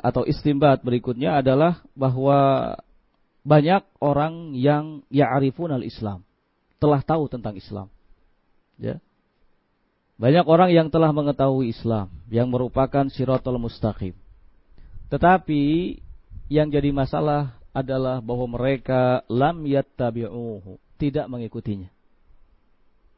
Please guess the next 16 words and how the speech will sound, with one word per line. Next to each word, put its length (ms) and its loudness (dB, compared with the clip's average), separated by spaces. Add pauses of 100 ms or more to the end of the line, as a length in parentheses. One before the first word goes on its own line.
(680)
Banyak 320 2
yang 160 2
tahu 240 2
tentang 260 -2
Islam 600 -2 (1400)
sebagai 400 -2
jalan 340 4
yang 220 2
lurus, 340 -2 (220)
tetapi 560 4 (720)
tidak 240 2
mengikutinya. 580 -8 (1300)
Ya, 220 -4 (640)
tetapi 380 0
tidak 240 4
mengikutinya. 560 -8